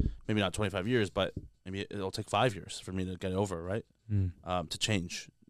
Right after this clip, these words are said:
Speaker 1: to really make a difference. Um, so, yeah, it, it's just a constant stru-, struggle,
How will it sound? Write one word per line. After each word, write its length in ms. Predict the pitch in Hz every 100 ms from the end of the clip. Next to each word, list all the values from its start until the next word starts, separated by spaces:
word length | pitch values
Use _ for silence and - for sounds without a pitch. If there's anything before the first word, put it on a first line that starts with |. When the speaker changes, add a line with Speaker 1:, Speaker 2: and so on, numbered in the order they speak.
| _ -
Speaker 1:
to 120 | 107
really 300 | 123 135 113
make 200 | 104 98
a 60 | 85 _ -
difference. 460 | 98 87 87 - - - - - -
Um, 520 | 98 92 90 87 87 - _ _ _ _ _ _ _ _
so, 440 | - 107 95 90 - - _ _ _ _ _ _ _ _ _ -
yeah, 300 | 120 101 110
it, 100 | -
it's 160 | -
just 160 | 151 -
a 60 | 151
constant 540 | 131 131 - 135 - - _
stru-, 320 | - - 113 - -
struggle, 580 | - 107 113 120 -